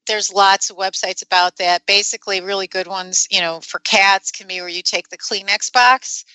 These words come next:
you know, and that kind of plastic flapper part on the top, leave it there, throw some of the food nuggets in that and give that to your cat. And they've got to paw it out of the box, and they really do enjoy that. The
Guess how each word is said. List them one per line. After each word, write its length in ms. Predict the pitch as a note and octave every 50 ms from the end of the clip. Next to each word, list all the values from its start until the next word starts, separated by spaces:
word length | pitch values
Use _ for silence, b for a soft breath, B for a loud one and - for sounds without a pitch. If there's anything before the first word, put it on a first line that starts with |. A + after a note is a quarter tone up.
| _ _ _ -
you 100 | A3+ G#3
know, 120 | G#3+ G3+
and 100 | G3+ G3
that 240 | G3 F#3 F3 - -
kind 320 | - - F#3+ F#3 F#3 F#3
of 240 | F3 E3 E3+ - - - -
plastic 460 | - F#3+ F#3 F3+ F3+ - - - -
flapper 680 | - - - F3+ E3+ F3 - - G3 F#3+ F#3 F#3 F3+ F3 _ - -
part 220 | F#3 F#3 F#3 F3+
on 160 | F3 E3+ E3
the 80 | E3 D#3+
top, 380 | - - F3+ F3 F3 F3+ - F#3
leave 200 | F#3 F#3+ F3+ F#3+
it 100 | G3+ -
there, 280 | G3+ G3+ G3+ G3+ G3+ B B B B B B B _
throw 220 | - - G3 G3 G3+
some 180 | - - G3+
of 60 | F#3+
the 60 | F#3 F3+
food 300 | - - G3 F#3+ F#3 F#3+
nuggets 360 | F#3 F#3 F3+ F3+ - - -
in 80 | F3
that 300 | E3 E3 F3 F#3 G3+ - -
and 100 | F#3+ F#3
give 160 | - F3+ E3+
that 160 | F#3 F3+ -
to 140 | - - F3+
your 60 | E3
cat. 380 | - - F#3 E3+ F3 F3 F3 -
And 80 | _ F3
they've 100 | E3+ -
got 140 | - E3+ E3
to 180 | E3+ - -
paw 200 | - F#3 F3+ F3+
it 60 | F3+
out 160 | F3+ F3 F3 E3+
of 60 | -
the 60 | _
box, 580 | - E3 E3+ E3+ F3 F3+ F3+ - - - - D#3+
and 140 | D#3+ E3
they 120 | E3+ F3 F3+
really 240 | G3 G#3+ B3 A#3+ G3+
do 160 | - E3+ E3
enjoy 380 | E3 E3 - - D#3 D#3 D#3+
that. 300 | D#3+ E3+ F3+ F#3 F#3+ - - B B B B B B B B B _ -
The 120 | F#3+ F#3